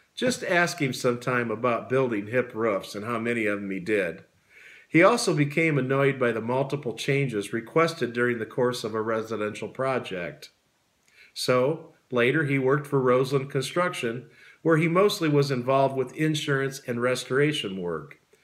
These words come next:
Fire, wind, water damage, those type of things. Well, as his skills were honed,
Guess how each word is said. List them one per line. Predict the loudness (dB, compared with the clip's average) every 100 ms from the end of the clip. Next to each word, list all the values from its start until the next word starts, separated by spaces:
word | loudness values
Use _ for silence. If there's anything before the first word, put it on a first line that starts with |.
| _ -4
Fire, | 0 2 2 0 -2 -4
wind, | -2 0 -2 -4
water | -2 2 2 2
damage, | 0 0 -2 -8 -2
those | 2 2 0
type | -2 -2
of | -6
things. | -8 -8 -8 -10 -14 -16 _ _ -20 -20 -20 _ -2
Well, | 4
as | 6 6
his | 2 -2
skills | 0 2 4 2
were | 0 0
honed, | 0 2 2 2 -2 -8